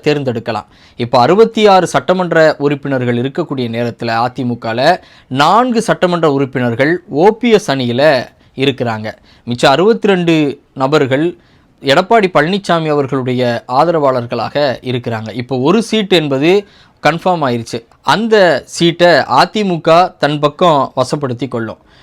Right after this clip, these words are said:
இன்னொன்னு, கூட்டணி கட்சிகளுக்கு எப்படி கொடுக்கலாம்? ஏற்கனவே தேமுதிகவுக்கு வாக்கு கொடுத்ததாக சொல்லப்படுது.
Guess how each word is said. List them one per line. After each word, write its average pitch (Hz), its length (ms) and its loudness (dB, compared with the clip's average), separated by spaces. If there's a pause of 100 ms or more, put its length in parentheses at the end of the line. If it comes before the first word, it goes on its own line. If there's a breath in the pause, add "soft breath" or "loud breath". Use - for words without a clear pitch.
(140 soft breath)
இன்னொன்னு, 214 640 2
கூட்டணி 233 400 2
கட்சிகளுக்கு 156 600 0
எப்படி 180 280 2
கொடுக்கலாம்? 139 520 0
ஏற்கனவே 170 600 2
தேமுதிகவுக்கு 165 1200 2 (300 soft breath)
வாக்கு 196 380 2
கொடுத்ததாக 147 920 2
சொல்லப்படுது. 135 720 -2